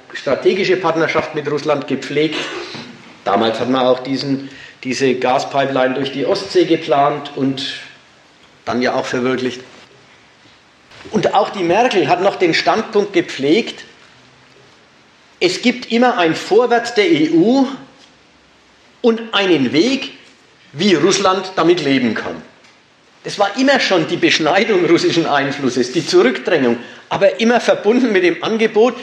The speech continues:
"Na ja, ihr wollt doch beim Westen mitmachen, ihr wollt doch jetzt auch kapitalistisch und, äh, und, und kooperativ sein. Na gut, mit uns könnt ihr immer besondere Beziehungen haben." Und bei-, und sie haben diese Beid-, Zweigleisigkeit fünfundzwanzig Jahre lang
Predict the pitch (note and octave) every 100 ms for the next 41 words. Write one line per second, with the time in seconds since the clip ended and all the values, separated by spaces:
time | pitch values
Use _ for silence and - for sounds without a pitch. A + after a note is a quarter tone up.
0 | - D#3 F3+ A3+ F#3+ E3+ G#3 G#3+ - F3
1 | E3+ F3 - D#3 G3+ G#3+ G#3+ A3+ G3 D#3+
2 | F3+ F3+ D#3+ - - G3 - G3+ F#3 F#3
3 | F#3+ G3 G#3 G3 F#3 F#3 - F#3 F#3 E3
4 | F#3 F#3 - F3 F3 F3 - - - -
5 | - G3+ F3+ F3 D#3 D3+ F3+ F#3+ - F#3+
6 | G#3 A3+ - - - E3+ F3 G#3 C4 -
7 | - - - - - _ - _ _ _
8 | _ - - _ - F#3 F#3 A3+ C#4 C4+
9 | - G3+ G3 G3 G#3+ A3 A3 - F3 F#3+
10 | G3 F#3 F#3+ F3 D#3+ C#3 A#2 A2 G#2+ C3+
11 | C3+ C3+ A#3 A3 F3+ - G3+ F3 F#3 A3+
12 | A#3 G#3+ G3 - D#3 A#3+ - - - -
13 | D#3 G#3+ - E3+ D#3 C3+ C3+ - - G2
14 | F#2+ - A3+ B3+ B3 - F#3+ F#3 F#3 F3+
15 | D#3+ G3+ F3+ F3+